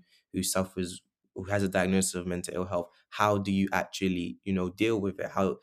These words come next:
are you conf-, do you feel confident enough to approach that with your friend? You know, so what do you do in that sense? Do you, you know, you could be i-, influencing them, uh,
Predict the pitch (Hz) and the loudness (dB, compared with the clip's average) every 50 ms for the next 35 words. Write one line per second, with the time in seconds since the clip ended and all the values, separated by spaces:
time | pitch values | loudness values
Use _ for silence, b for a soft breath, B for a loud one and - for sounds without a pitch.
0 | b b b - - 107 104 104 104 101 101 - 120 120 113 - - 113 107 110 | b b b 0 4 4 4 4 2 -2 -2 -2 -2 -2 -2 -2 -4 -4 -2 0
1 | 117 123 - 117 110 - 107 104 101 - 98 98 - 92 98 98 95 92 - - | -2 0 0 0 0 2 0 -2 0 0 0 0 2 2 2 2 2 0 -2 -6
2 | - - 98 95 92 - 101 98 - - - - 92 - - - 98 95 90 95 | -6 -2 -2 -2 -2 0 0 0 0 0 -2 -4 -4 -4 -2 -4 -4 -4 -2 -2
3 | 92 92 - 90 90 92 92 92 - - 92 92 92 95 95 95 - 98 104 - | -4 -4 -4 -6 -6 -6 -8 -12 -12 -8 -6 -2 -2 -2 -2 -2 -2 0 0 0
4 | - - 107 101 101 98 104 101 98 92 95 B B B B B _ - 90 92 | 0 -2 -2 -2 -2 0 2 2 2 0 -2 B B B B B _ -4 -2 -2
5 | - - - 101 95 - - - - 98 98 98 98 98 95 95 92 b b b | -2 -2 -2 -4 -4 -4 -4 -4 -2 0 2 4 4 4 4 2 -2 b b b
6 | b b b b b - 92 90 87 82 82 - - 98 104 101 - 110 98 98 | b b b b b -6 -2 -2 -2 -2 -2 -4 -4 -4 -4 -2 -4 -4 -4 -2
7 | 104 101 95 92 92 90 - - - - - - _ _ _ _ _ _ _ _ | 0 0 0 0 0 -4 -6 -8 -12 -16 -18 -18 _ _ _ _ _ _ _ _
8 | 117 113 101 101 - 107 104 98 98 - - 101 98 98 95 90 92 92 90 82 | -4 -4 -4 -4 -4 -2 -2 -2 -2 -2 -2 0 0 2 0 0 -2 -4 -6 -6
9 | - - _ - - - | -10 -16 _ -18 -18 -18